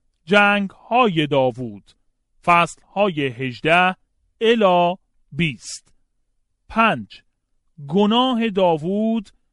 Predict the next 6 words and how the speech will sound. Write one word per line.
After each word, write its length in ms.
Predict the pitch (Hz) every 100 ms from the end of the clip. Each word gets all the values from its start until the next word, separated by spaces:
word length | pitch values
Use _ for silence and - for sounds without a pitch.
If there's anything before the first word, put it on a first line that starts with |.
| _ 156
در 240 | 180 175
شمردن 760 | 165 - 175 170 170 175 220 226
مردم 840 | 196 165 143 160 190 196 202 202 _ _ -
و 160 | 160 170
آمارگیری، 1120 | 170 151 151 151 143 135 123 139 139 151 104 _ _ _ -
فصل 760 | 160 208 - - 185 185 180